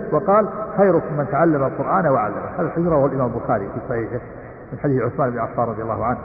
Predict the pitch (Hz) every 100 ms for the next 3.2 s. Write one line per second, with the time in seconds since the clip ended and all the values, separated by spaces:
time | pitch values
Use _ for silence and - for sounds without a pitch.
0 | - - - - - - - 113 151 139
1 | 131 123 135 120 - - - - 120 160
2 | - 156 165 170 - - - - - -
3 | 156 143